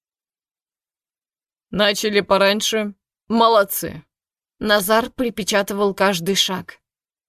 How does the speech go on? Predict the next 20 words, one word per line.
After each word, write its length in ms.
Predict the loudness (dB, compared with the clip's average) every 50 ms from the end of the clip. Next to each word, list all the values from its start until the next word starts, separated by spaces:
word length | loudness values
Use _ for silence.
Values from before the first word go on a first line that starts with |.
| _ _ -4
Тим 220 | -2 -2 -2 0
подивился 800 | -2 -2 -2 0 -2 -2 -2 -2 -2 -4 -6 -6 -8 -10 -12 -14 -18 _ _ _ _
и 120 | -6 -4
как 240 | 0 0 0 0 0
только 340 | -2 -2 -2 -2 -2 -2 -2
не 140 | 0 0 0
услышал 480 | -2 -2 -4 -2 -2 0 0 0 0
его 320 | -2 -4 -4 -2 0 0 0
шагов 420 | 2 0 0 0 0 -2 -2 -2
из 140 | -4 -4 -2
коридора. 680 | -2 -2 -2 0 0 0 2 0 0 -2 -6 -8 -12 _ _ _ _ _ _ _ _ _ _ _ _ _ _ _ _ _ _ _ _ _ _ -6
«Мяч!» 500 | -2 0 0 0 0 -2 -6 -12 -14 -16 _ _ _ _ _ _ _ _ _ _ _ _ -4
Назар 460 | 0 2 2 2 2 2 0 0 -2
выставил 520 | -2 -4 -4 -4 -4 -2 -2 0 -2 -2
перед 300 | -2 -4 -4 -4 -4 -4
собой 320 | -4 -2 -2 0 0 0 0
руки, 440 | -2 -4 -6 -6 -8 -10 -10 -12 -14 _ _ _ _ _ _ _ _
готовый 460 | 0 0 2 2 2 0 0 0 -2
принять 460 | 0 -2 -2 0 0 0 -2 -4 -2
подачу. 640 | 0 0 0 0 0 -2 -2 -4 -8 -8 -10 -12 -14